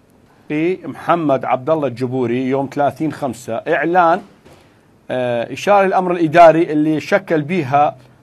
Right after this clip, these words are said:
رئيس مجلس محافظة نينوى بتشكيل لجنة، آه، السيد محمد الجبوري الرئيس لهذه اللجنة وأعضاء من كتل مختلفة. آه، مجرد كانت الأمر الإداري حبرا على ورق لاختيار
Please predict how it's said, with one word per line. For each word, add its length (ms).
رئيس 600
مجلس 460
محافظة 560
نينوى 360
بتشكيل 800
لجنة، 540
آه، 440
السيد 380
محمد 440
الجبوري 560
الرئيس 320
لهذه 200
اللجنة 360
وأعضاء 540
من 120
كتل 340
مختلفة. 800
آه، 200
مجرد 480
كانت 400
الأمر 320
الإداري 420
حبرا 460
على 200
ورق 280
لاختيار 720